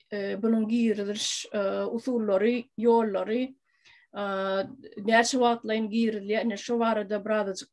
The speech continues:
e, gurrun edeliň. Ine, meselem, e, adatdan daşary ýagdaý diýlenne, e,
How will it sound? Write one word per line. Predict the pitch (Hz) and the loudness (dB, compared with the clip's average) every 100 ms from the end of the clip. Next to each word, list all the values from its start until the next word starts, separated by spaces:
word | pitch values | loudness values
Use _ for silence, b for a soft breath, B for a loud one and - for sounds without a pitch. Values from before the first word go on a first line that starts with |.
| - | -6
e, | 190 185 180 | -2 -2 -2
gurrun | 220 214 220 | -4 -4 -4
edeliň. | 226 226 240 247 - _ _ _ _ _ _ - _ _ | -2 2 2 0 -6 _ _ _ _ _ _ -20 _ _
Ine, | 220 226 233 | 0 0 0
meselem, | 233 226 233 247 254 B B B _ | 2 4 6 6 4 B B B _
e, | 233 208 202 - 247 | -4 -2 -2 2 2
adatdan | 233 233 240 247 | 2 0 0 0
daşary | 254 262 233 | 0 0 0
ýagdaý | 247 240 214 214 | 2 0 0 0
diýlenne, | 214 247 220 208 214 277 320 _ b b b | 0 -2 0 -2 0 -2 -2 _ b b b
e, | b | b